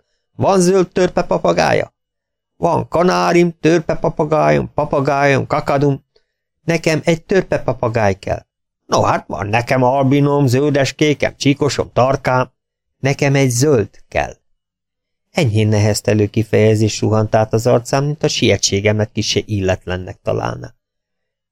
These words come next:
Igen, hát menjünk be és nézzünk körül. Mentem a nyomába, ahogy sietség nélkül átvágott a házon, ki a hátsó udvarba, amelynek nagy részét egy hosszú pajta foglalta le,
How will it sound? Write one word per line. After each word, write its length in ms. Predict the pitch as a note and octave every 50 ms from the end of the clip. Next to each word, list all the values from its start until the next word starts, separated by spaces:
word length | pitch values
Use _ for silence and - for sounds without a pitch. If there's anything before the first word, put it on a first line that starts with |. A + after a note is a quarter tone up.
| _ _
Igen, 560 | - G#2 F#2 F#2 F2+ C3 A#2+ C3+ D3 D#3+ - _
hát 260 | _ - - - - _ _
menjünk 400 | - - A2 G#2 A2 C#3+ F3 F3
be 140 | F3+ - C3+
és 160 | C3+ D#3+ -
nézzünk 440 | - C3 A#2 A#2 A#2 D3 E3 D#3 -
körül. 340 | - D#3+ C3 G#2+ F#2+ - - _ _ _ _ _ _ _ _ _ _ _ _ _ _ _ _ _ _ _ _ _ _ _ _ _ _ -
Mentem 380 | F#3+ D#3+ A#2 G#2+ - B2 A#2
a 80 | A#2+ A#2+
nyomába, 500 | A#2+ B2 B2 B2 B2 A#2+ B2 A#2 B2 A#2+ -
ahogy 200 | C#3+ B2+ A#2+ A#2+
sietség 600 | - - C#3+ C3+ A#2 G#2+ - - - A#2 A2 A2+
nélkül 400 | A#2 A#2 A2+ G#2+ - A2+ G#2+ G#2+
átvágott 600 | A#2 A#2 A#2 - A#2 A2 G#2+ A2 A2 G#2+ - A2
a 60 | G#2
házon, 500 | G#2+ A2+ A2 A2 A2 A2+ A2+ G#2+ G2+ -
ki 140 | - - B2+
a 80 | A#2 G#2+
hátsó 520 | G#2+ A#2+ B2 A#2+ A#2 - - A#2+ A2+ A#2
udvarba, 460 | A#2+ A#2 A#2+ A#2+ A#2 A#2 A#2 A#2 - -
amelynek 460 | - - D#3 D#3+ D#3 D#3 D#3+ D3+ -
nagy 180 | - E3+ D#3 C#3+
részét 440 | D3 D3 C#3+ - - C#3 C3 - -
egy 140 | A#2 -
hosszú 360 | - - C#3 C#3+ - - A#2+ A#2
pajta 360 | - A#2+ A#2 A#2+ A#2 A#2+ A2+
foglalta 560 | - - A#2+ A2+ A#2 A#2 A2+ A2+ A2 - A2
le, 180 | A#2 C3 -